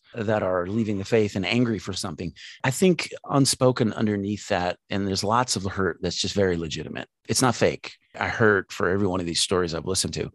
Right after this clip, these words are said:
But underneath it, there's also a sense of there's gotta be more than the outward show here.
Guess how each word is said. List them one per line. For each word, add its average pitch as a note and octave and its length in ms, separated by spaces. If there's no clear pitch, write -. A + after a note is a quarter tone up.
But A2+ 200
underneath C3 640
it, E2 140
there's A2 300
also B2 480
a G#2 40
sense A2 380
of F#2+ 280
there's G#2+ 220
gotta E3 280
be C3+ 160
more G2+ 400
than E2+ 260
the D#2 180
outward F2 380
show D2 240
here. - 280